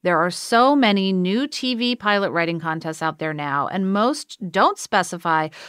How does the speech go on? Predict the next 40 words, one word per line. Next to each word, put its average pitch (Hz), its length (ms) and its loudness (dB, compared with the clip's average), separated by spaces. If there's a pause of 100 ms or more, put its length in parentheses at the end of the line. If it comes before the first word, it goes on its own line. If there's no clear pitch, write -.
(120)
whether 202 300 2
you 247 160 0
should 262 180 -4
submit 202 380 -2
a - 60 -6
half-hour 208 520 -2
script 220 380 -6
or 180 160 0
an 180 160 -2
hour-long 156 540 0
script. - 420 -14 (260)
It's 180 240 -8
up 190 200 0
to - 120 -10
the 208 120 -4
writer. 170 360 -4
What 180 340 -4
do 247 120 -6
you 175 300 -2
think? - 480 -6 (200)
Is 185 160 -2
it 170 140 -2
better 190 240 2
to 277 140 -4
submit 220 420 0
an 190 160 -2
hour-long 208 480 2
script - 400 -4
because 180 260 -4
you 170 60 -6
have 170 160 -4
to 180 80 -10
show 175 200 -4
more 170 200 -2
writing 165 340 -2
and 165 80 -4
more 156 180 -4
of 151 120 -8
your 147 120 -8
craft, 269 460 0